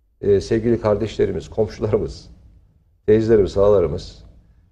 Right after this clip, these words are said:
bir gerçek var. Şimdi ben kimya sektöründe çalışıyorum ve sanayiciyim. Sadece kimya sektöründe yüzde beşlik girdi bize aittir. Yüzde doksan beşi halen ithalata bağlıdır.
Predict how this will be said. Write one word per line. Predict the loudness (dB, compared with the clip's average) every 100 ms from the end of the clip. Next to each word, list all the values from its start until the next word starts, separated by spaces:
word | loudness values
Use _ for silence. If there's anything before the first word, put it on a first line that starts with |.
| _
bir | -2 2
gerçek | 4 4 0 -6 -6
var. | -12 -18 -20 _ _ _ _ _ _
Şimdi | -6 2
ben | 2 2 -2 -20 -20 -20 _
kimya | -2 2 2
sektöründe | 0 -2 0 -2
çalışıyorum | -2 -6 -8 -10 -10 -8
ve | -8
sanayiciyim. | -6 -6 -4 -4 -6 -10 -14 -14 -20 -20 _ _ _ _ _ _ _ _
Sadece | 0 2 2 2 0 -2 -14
kimya | -6 -2 0
sektöründe | -2 -4 -2 -2 -2 -2 -2 -4 -14 -12
yüzde | -6 -2 0 0
beşlik | 0 -4 -8
girdi | -6 -6 -6
bize | -8 -12
aittir. | -14 -20 _ _ _ _ _ _ _ _ _ -4
Yüzde | 2 2 4
doksan | 2 4 4 4
beşi | 0 -2 -10
halen | -12 0 2 4 0 -6 -14 -20 -20 _ _ _
ithalata | -10 -2 2 2 4 0
bağlıdır. | -2 -6 -16 -20 -20